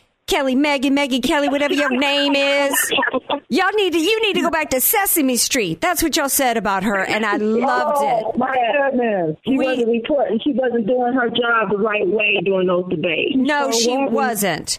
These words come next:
Speaker 1: No, she wasn't. Now, I, I got some questions for y'all about tomorrow's debate, 'cause you said you're going there to make sure that Donald Trump gets the respect that he deserves. And I wanna hear all about that.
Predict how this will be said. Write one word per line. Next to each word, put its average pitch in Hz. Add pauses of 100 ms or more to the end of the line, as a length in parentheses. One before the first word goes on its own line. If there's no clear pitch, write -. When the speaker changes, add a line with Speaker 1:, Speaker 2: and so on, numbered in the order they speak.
(120)
Speaker 1:
No, 254
she 262
wasn't. 214
Now, 233 (100)
I, 254
I 302
got 349
some 269
questions 262
for -
y'all 190
about 185
tomorrow's 202
debate, 165
'cause 175
you 294
said 240
you're 339
going 233
there 190
to 196
make 202
sure 165 (680)
that 202
Donald 254
Trump 208
gets 208
the 196
respect 220
that 190
he 196
deserves. 180
And 185
I 190
wanna 202
hear 214
all 196
about 185
that. 160